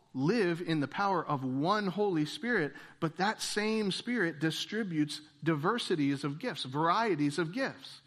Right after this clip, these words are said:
So the way that it looks in my life versus the way that it looks in your life might be a little bit different, because this is the way that God works. It's one Spirit, but he distributes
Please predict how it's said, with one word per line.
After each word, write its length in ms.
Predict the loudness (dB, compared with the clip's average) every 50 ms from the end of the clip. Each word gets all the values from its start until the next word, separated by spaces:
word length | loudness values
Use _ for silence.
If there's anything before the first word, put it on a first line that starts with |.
| -20 -20 -20 -20 -12
So 280 | -4 2 4 4 4 2 -4 -10 -2 2
the 100 | 2 4
way 240 | 4 4 4 4
that 180 | 4 2 4 2
it 120 | 2 2
looks 440 | 2 2 4 4 2 2 0 -4 -4
in 200 | -2 0 2 2
my 280 | 2 2 4 4 4 4
life 400 | 4 2 2 2 2 0 0 0
versus 320 | 0 0 0 0 -2 -2 0
the 80 | 0
way 160 | 2 2 2
that 140 | 2 2 0
it 80 | 0 0
looks 240 | 0 0 0 0 0
in 120 | 2 2
your 180 | 2 2 2 2
life 320 | 2 2 2 0 0 0
might 220 | 0 0 0 0
be 80 | 0 0
a 60 | 2 2
little 200 | 4 2 2 2
bit 240 | 2 0 -2 0
different, 400 | -2 -2 -2 0 -2 -2 -2 0
because 340 | -2 -2 -2 0 -2 -2 -2
this 220 | 0 -2 -2 -2 -2
is 120 | -6 -4
the 120 | -2 -2
way 180 | 0 0 0 0
that 180 | 0 -2 -2 -2
God 260 | -2 -2 -2 -2 -4
works. 280 | -2 -2 -2 -2 -4 -10 -16 -16 -6 -4
It's 180 | -4 -2 0 -2
one 360 | 0 2 4 4 4 4 2
Spirit, 480 | -2 -4 -2 0 0 2 2 2 0 -2 -6 -16 -16 -8 -2
but 120 | -2 -2 -2
he 260 | 0 0 0 0 -2 -4 -2 0
distributes 960 | 0 0 2 0 -4 -4 0 0 0 0 2 0 2 2 0 0 -4 -12 -12